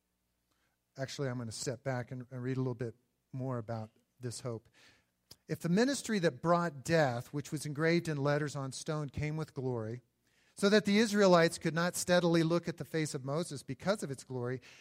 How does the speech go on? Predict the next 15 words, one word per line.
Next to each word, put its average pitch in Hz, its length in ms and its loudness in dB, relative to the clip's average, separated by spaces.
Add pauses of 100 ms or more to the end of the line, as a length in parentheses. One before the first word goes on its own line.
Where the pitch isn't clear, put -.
(160)
transitory 160 720 -2
though 139 220 0
it 120 80 -6
was, 143 400 -2 (240)
will 196 200 2
not 214 300 2
the 175 80 -4
ministry 180 720 -2
of 139 160 -2
the 143 80 -4
Spirit 170 640 -4 (300)
be 165 200 -2
even 175 240 0
more 147 300 0
glorious? 151 760 -4